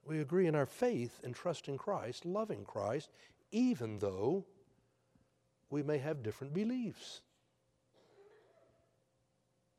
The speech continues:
And that's how you wind up being a family who does not agree on all things, but yet we are one family of faith. Paul would say,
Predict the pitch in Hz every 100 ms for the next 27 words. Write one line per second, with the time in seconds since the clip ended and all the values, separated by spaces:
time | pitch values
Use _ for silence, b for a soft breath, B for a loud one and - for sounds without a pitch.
0 | _ - 175 208 247 - 208 196 185 170
1 | 170 180 170 151 107 151 196 151 156 131
2 | 120 - 196 214 123 98 160 180 - -
3 | _ _ - 180 233 220 196 117 104 113
4 | 104 107 110 98 92 - 123 98 175 226
5 | - - _ _ _ _ _ _ _ _
6 | _ _ _ _ _ _ _ _ _ _
7 | _ _ 143 131 139 - 135 131 123 110
8 | - - 113 107 104 104 104 - 113 101
9 | 101 110 - - 254 - b b - 117
10 | 104 95 95 - 110 101 110